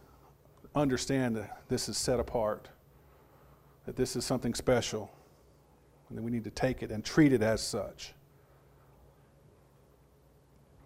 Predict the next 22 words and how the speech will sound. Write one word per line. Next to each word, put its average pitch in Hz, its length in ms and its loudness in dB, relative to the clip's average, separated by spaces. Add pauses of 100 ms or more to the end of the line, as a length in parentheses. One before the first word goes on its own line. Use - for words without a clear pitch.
(1000)
Lastly, 110 520 2 (220)
let's 120 120 -8
talk 117 280 -2
about 110 380 0 (920)
communion 113 480 2
versus 107 380 -2
hunger. 101 420 -2 (1600)
Back 135 200 8
in 127 80 4
our 117 180 4 (140)
text 127 320 6
there 117 80 2
in 107 80 -2
First 120 220 -2
Corinthians 113 340 -2
eleven, 104 460 -2 (1500)
Paul 135 220 12
writes, 123 280 8
"So 160 200 10
then, 160 160 8
my 147 160 10
brethren, 110 500 6